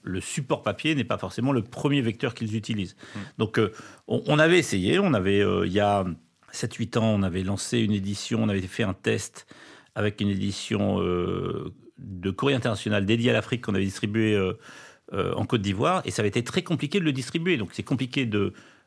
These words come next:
Speaker 1: l'imprimer, c'est compliqué de l'acheminer, c'est compliqué de le distribuer, c'est compliqué de récolter les fonds.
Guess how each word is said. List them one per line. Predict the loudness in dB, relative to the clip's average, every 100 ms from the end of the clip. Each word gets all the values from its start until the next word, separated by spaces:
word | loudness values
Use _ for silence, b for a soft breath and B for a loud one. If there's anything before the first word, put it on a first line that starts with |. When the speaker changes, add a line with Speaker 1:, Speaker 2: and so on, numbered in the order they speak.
| -4
Speaker 1:
l'imprimer, | -4 0 2 2
c'est | 0 -4
compliqué | -8 -6 -6 -4
de | 0
l'acheminer, | -2 0 0 2 2
c'est | -2
compliqué | -6 -6 -4 -4
de |
le | -2
distribuer, | -4 -4 0 4 4
c'est | 4
compliqué | 0 0 2
de | 2
récolter | 2 2 2
les |
fonds. | 0